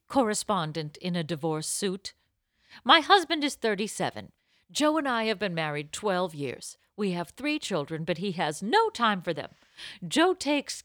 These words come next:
karate five nights a week. He leaves the house at five P M. The children and I eat alone. And he returns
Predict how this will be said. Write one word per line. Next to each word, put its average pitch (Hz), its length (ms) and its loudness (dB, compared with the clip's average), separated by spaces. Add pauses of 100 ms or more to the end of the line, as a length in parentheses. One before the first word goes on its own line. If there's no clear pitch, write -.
karate 226 920 0
five 269 520 2
nights 202 460 0
a 196 80 -2
week. 170 460 -4 (480)
He 247 180 4
leaves 302 360 2
the 254 120 4
house 214 340 0
at 185 120 -2
five 208 360 4
P 233 180 -2
M. 139 260 -2
The 196 100 0
children 185 400 0
and 185 140 -2
I 151 160 -2
eat 165 220 -4
alone. 151 380 -6 (680)
And 254 180 2
he 285 180 -2
returns 269 640 0